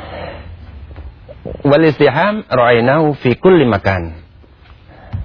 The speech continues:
Ya, kemacetan kita saksikan di berbagai tempat saat itu. Nah, masih ingat di sini ada domir ka, ni, ya,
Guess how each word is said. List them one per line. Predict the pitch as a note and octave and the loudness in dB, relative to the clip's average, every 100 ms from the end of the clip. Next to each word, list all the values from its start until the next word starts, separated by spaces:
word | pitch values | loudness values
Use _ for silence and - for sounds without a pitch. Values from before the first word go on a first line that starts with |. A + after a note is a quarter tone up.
| - | -6
Ya, | A2+ F#2 E2 - - - - - - - - - - - F#2 | 0 2 2 -2 -8 -14 -20 -20 -20 -20 -20 -20 -20 -20 -2
kemacetan | G2+ G2+ G2 G#2+ C3 C3 B2+ - - - - - - | 2 2 2 2 2 0 -4 -8 -14 -20 -20 -12 -4
kita | - G2+ | 0 2
saksikan | F#2+ G2 - A2 A#2 B2 B2+ - - - - - - - | 0 -2 -4 -2 -2 -2 -4 -10 -14 -20 -20 -20 -20 -14
di | - F#2+ | -4 0
berbagai | F#2 F2 F#2 F#2+ | 0 0 0 0
tempat | G#2+ G2+ F#2 - - - | 0 0 -2 -4 -12 -8
saat | D#2+ | -6
itu. | - - - - - - - - - - - | -6 -10 -16 -18 -20 -20 -20 -20 -20 -20 -8
Nah, | - A2 | 0 2
masih | A#2+ C3 | 2 2
ingat | C3 D#3 F3+ - | 4 2 0 -6
di | F#2+ A#2 | -4 -2
sini | A2 B2+ | 2 2
ada | C3+ A#2+ A2+ A2 G2+ | 2 2 2 2 0
domir | G#2+ A#2+ C3 C#3 D3 - - | 2 2 4 2 0 -4 0
ka, | A2 A2 A2+ - - | 0 0 -4 -10 -10
ni, | - A2+ A2+ A2+ B2 - - - - - | -2 2 2 0 -4 -14 -20 -20 -14 -4
ya, | G2 F#2+ F2+ F2 - - - | 2 4 4 4 0 -4 -8